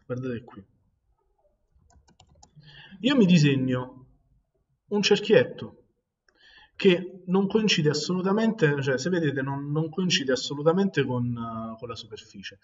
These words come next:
coincide solo se lo guardo in proiezione. Richiamo il comando taglia superficie che mi chiede selezionare le superfici, presa, invio, selezionare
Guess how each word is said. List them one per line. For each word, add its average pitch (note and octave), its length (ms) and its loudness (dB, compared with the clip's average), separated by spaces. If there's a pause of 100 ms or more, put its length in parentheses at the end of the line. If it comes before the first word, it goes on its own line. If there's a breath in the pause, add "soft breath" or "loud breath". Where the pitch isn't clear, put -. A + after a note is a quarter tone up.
(260 loud breath)
coincide F#3+ 420 4
solo G3 220 6
se D3+ 100 2
lo D3 160 2
guardo D3 260 2
in C3 100 -4
proiezione. G#2+ 680 -14 (1900 loud breath)
Richiamo A#3+ 1160 6 (400)
il F3+ 160 -2
comando F#3+ 760 2
taglia A#3+ 280 8
superficie C3+ 840 -8
che G3+ 140 -2
mi G#3+ 100 2
chiede B2+ 300 -2
selezionare F3 500 2
le F#3 80 4
superfici, B2+ 640 -6 (760)
presa, B2+ 480 -6 (200)
invio, A#2+ 500 -8 (560 loud breath)
selezionare A#3+ 1040 6